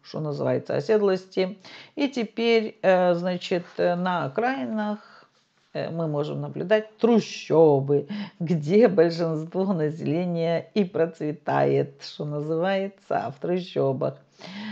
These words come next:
Ну, а в центре, в центре, э, что? Центр, вот это вот нулевой город, так сказать,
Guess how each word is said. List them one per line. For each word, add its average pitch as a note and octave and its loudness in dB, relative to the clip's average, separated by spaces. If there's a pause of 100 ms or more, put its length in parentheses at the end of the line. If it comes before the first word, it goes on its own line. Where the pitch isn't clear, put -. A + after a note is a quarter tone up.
(160)
Ну, B3+ -4
а G3 2
в - -8
центре, A#3+ -4
в - -12
центре, F#3+ -6
э, G2+ -6
что? B2 -12 (140)
Центр, D3 -2
вот G3 -6
это D#3 -6
вот D3 -10
нулевой D3 0
город, C3+ -8
так - -14
сказать, - -18